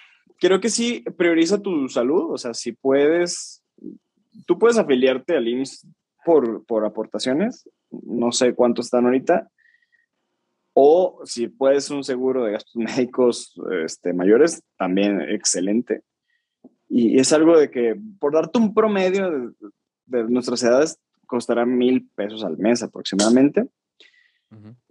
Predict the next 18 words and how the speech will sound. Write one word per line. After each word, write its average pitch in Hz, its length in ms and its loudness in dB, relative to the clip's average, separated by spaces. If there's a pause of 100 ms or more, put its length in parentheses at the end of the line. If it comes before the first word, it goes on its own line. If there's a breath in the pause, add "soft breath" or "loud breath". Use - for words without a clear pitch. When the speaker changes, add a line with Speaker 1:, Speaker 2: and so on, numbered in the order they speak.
(140)
Speaker 1:
Eh, 92 320 -4
que 113 200 2
se 107 120 2
me 113 80 6
hace, 117 180 2
no, 117 340 4
no, 135 240 4
no 147 140 2
me 147 60 -6
parece 127 240 -4
impagable, 120 480 -4
creo 113 240 -6
que, 113 220 -6 (140)
creo 101 140 -16
que 113 100 -4
vale 110 120 2
la 101 100 -2
pena. 110 200 -2